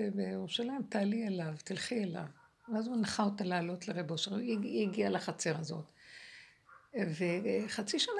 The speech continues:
היא מנסה להיכנס, ולא נותנים לה גבאים, והיא באה והולכת ובאה והולכת ובאה והולכת, אבל היא בירושלים, וכל יום היא מנסה להיכנס. ויום אחד,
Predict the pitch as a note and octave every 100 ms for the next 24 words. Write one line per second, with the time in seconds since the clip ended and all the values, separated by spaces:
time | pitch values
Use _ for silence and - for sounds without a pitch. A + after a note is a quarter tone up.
0 | G#4 F#4 - E4 F4 E4+ E4 E4 A#3+ D#3+
1 | - - - D#3 F3 F#3+ B3 C#4 - G#3+
2 | F3+ D#3+ E3 E3 D#3+ D#3 D#3 E3+ E3 D#3+
3 | E3 E3 - - D#3+ E3+ E3 E3 E3 -
4 | E3 E3 E3 E3+ E3+ F3 F#3+ G3+ G3+ A#3
5 | B3 - C#4 D#4 A3 A3+ B3 - _ A#3
6 | G3+ F#4 F4 D#4 C#4 B3 G#3 G3 G3 G3+
7 | G3 G3 G3 F3 E3 - _ - - -
8 | - - - _ _ _ _ F#3 E3+ E3
9 | E3+ E3+ E3+ F3 F3 E3+ F3+ F3+ F3+ F3+
10 | F#3 G3 A3 G#3+ F#3+ C4 D#4 - D4+ C#4+